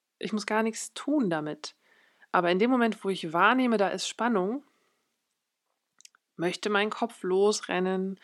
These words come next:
erzählt er mir eine Geschichte, erinnert er sich an diese Situation oder an ähnliche Situationen oder projiziert er was in eine Zukunft,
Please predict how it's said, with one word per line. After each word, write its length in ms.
erzählt 360
er 100
mir 180
eine 160
Geschichte, 720
erinnert 580
er 100
sich 280
an 120
diese 280
Situation 720
oder 200
an 120
ähnliche 500
Situationen 560
oder 160
projiziert 500
er 80
was 180
in 80
eine 220
Zukunft, 720